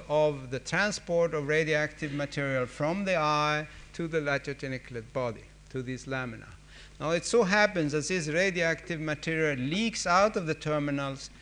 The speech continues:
and is taken up by the, by the s-, geniculate cells that project to the visual cortex. It's a small amount of radioactivity that is taken up, but it's still enough, so if you,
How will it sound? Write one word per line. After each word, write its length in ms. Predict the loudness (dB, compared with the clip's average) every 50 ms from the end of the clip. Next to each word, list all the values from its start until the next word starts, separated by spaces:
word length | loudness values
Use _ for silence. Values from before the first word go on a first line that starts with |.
| -20 -10 -6
and 140 | -4 -2 0
is 140 | 0 -2 -2
taken 420 | -2 0 0 0 0 0 -2 0
up 200 | 0 0 0 -2 -4 -4 -2
by 260 | 0 2 2 2 2
the, 380 | 2 2 2 2 0 0 -4 -6 -10 -16 -20 -20 -20 -16 -8 -4
by 280 | -2 0 2 2 2
the 100 | 0 -2
s-, 240 | -4 -6 -8 -10 -10 -6
geniculate 560 | -2 0 2 2 0 0 -2 -2 -2 -2 -2
cells 420 | -2 0 2 2 2 0 0 -2
that 160 | -4 -4 -4 -6
project 420 | -6 -4 -2 -2 -2 -2 -4 -8
to 60 | -10
the 100 | -8 -6
visual 340 | -6 -6 -6 -6 -8 -10 -10
cortex. 680 | -6 -4 -2 -2 -2 -4 -8 -12 -14 -16 -18 -20 -20 -20 -20 -20 -20 -20 -20 -20 -20 -16 -14
It's 120 | -12 -8
a 60 | -8
small 420 | -8 -6 -4 0 2 2 4 4 4
amount 380 | 2 2 2 2 0 0 -2
of 80 | -2 0
radioactivity 760 | 0 2 2 2 2 0 0 -2 -4 -6 -6 -4 -4 -4 -6
that 120 | -6 -6 -8
is 100 | -10 -10
taken 400 | -6 -6 -6 -4 -4 -6 -6 -6
up, 160 | -6 -6 -8 -10 -16 -20 -20 -20 -18 -6
but 160 | -4 -4 -4 -2
it's 120 | -4 -4
still 300 | -2 0 2 2 2 2
enough, 640 | 2 2 2 2 2 2 2 0 -4 -8 -14 -20 -18 -14
so 240 | -8 -4 -4 -2
if 200 | -4 -4 -6 -8
you, 260 | -8 -6 -6 -6 -8